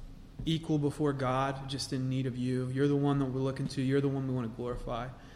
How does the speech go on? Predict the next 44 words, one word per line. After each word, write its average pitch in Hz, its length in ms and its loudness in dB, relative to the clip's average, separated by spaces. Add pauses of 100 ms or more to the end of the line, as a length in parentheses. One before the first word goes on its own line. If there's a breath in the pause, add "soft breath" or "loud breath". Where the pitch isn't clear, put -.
(600 loud breath)
And 143 140 2
I 151 140 6
am 156 180 6
in 147 120 6
much 151 380 2
need 151 460 2 (420 loud breath)
of 135 140 -6
you, 139 200 0
Jesus. 123 600 -8 (1700 loud breath)
So, - 180 -2
God, 160 300 6
my 196 80 6
prayer 165 300 8
is 156 100 4
this 139 180 -2
wouldn't 147 220 2
just 135 200 0
be 143 180 6
a, 123 260 2
a - 20 -2
boring 139 400 2
talk 135 460 -2
to 135 100 -10
just 127 260 -6
sit 147 140 0
here 135 320 0
before 135 320 -2
these 127 180 -2
guys 120 360 -2
and, 117 180 0
uh, 110 200 -4 (920 loud breath)
just 127 180 -6
hear 147 160 2
me 139 140 4
rattle 131 320 4
off 131 200 2
information. 127 640 -2
We 131 80 2
wanna 131 180 0
be 127 100 -2
transformed 127 560 -4
by 123 100 0
your 113 100 -2
gospel, 120 600 -6